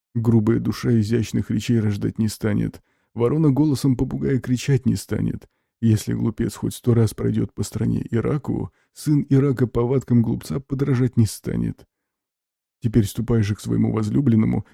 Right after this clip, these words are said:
и из беседы с ним ты узнаешь о его достоинствах и недостатках". Услышав это, Худжаста собралась уходить, но в это время настало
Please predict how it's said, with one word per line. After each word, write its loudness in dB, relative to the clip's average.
и 2
из 4
беседы 2
с -4
ним 0
ты -2
узнаешь 2
о 0
его 0
достоинствах 0
и 2
недостатках". 0
Услышав 0
это, 2
Худжаста 0
собралась 0
уходить, -2
но 4
в 0
это 0
время 4
настало 0